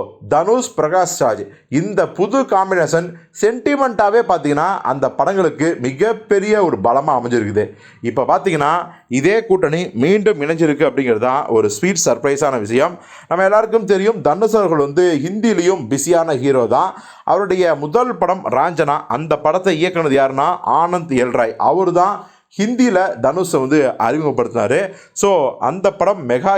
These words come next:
ஹிட் ஆச்சு. அதுக்கப்புறம் அவர் டைரக்ஷன்லயே அட்ராங்கி ரே படத்துல நடிச்சாரு தனுஷ். இப்போ வந்து பாத்தீங்கன்னா அதே இயக்குனரோட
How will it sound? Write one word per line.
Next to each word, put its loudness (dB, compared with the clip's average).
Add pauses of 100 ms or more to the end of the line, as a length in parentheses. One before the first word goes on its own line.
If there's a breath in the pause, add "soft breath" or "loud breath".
ஹிட் 0
ஆச்சு. 2 (400 loud breath)
அதுக்கப்புறம் 0
அவர் 2
டைரக்ஷன்லயே 2 (240)
அட்ராங்கி -2 (140)
ரே 6 (480 loud breath)
படத்துல 0
நடிச்சாரு 0
தனுஷ். -2 (420 soft breath)
இப்போ -2
வந்து 0
பாத்தீங்கன்னா 0 (240)
அதே 2 (140)
இயக்குனரோட 2